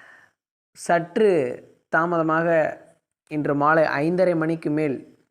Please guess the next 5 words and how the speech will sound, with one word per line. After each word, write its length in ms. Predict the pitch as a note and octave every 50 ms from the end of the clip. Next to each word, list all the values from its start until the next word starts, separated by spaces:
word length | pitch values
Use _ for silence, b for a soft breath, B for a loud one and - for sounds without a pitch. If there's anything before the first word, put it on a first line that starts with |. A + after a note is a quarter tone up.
| _ _ _ _ _ _ _ _ _ _ _ - -
கடலோர 440 | - C#3+ D#3 E3 F3 F3+ F#3 F#3 F3+
மாவட்டங்கள், 640 | E3 D#3 D3 C#3+ C#3+ C3+ C#3 C3+ C3+ C3+ C#3+ D#3+ - - - - _ _ _ _ _ _ _ _ _ _ _ _ _ _ -
குறிப்பாக 420 | - E3 E3+ E3+ E3+ E3 E3 F3 E3+
டெல்டா 460 | D#3 D3+ D#3+ E3+ F3 E3 F#3+ F3+ F3
கடலோரம், 520 | - D3+ C#3+ C3+ C3+ C3+ C3+ C#3+ D3+ F3+